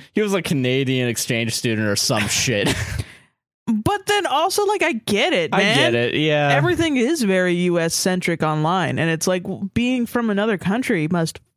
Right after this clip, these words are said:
Speaker 2: fucking suck. That
Speaker 1: Mm.
Speaker 2: everybody's like, "Um, that's not how it is over here," and it's like, "We're not fucking talking about that shit. Shut the fuck up."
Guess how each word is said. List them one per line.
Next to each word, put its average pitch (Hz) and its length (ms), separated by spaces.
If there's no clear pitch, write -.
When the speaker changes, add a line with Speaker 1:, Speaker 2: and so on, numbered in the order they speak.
Speaker 2:
fucking 294 380
suck. 233 640
That 208 160
Speaker 1:
Mm. 123 60
Speaker 2:
everybody's 214 460
like, 190 200
"Um, 285 280
that's 285 260
not 392 160
how 233 160
it 208 100
is 226 160
over 220 200
here," 190 320
and 175 80
it's 190 120
like, 208 160
"We're 214 100
not 302 280
fucking 240 280
talking 226 360
about 139 240
that 135 260
shit. - 400
Shut 277 140
the 311 80
fuck 277 240
up." 247 320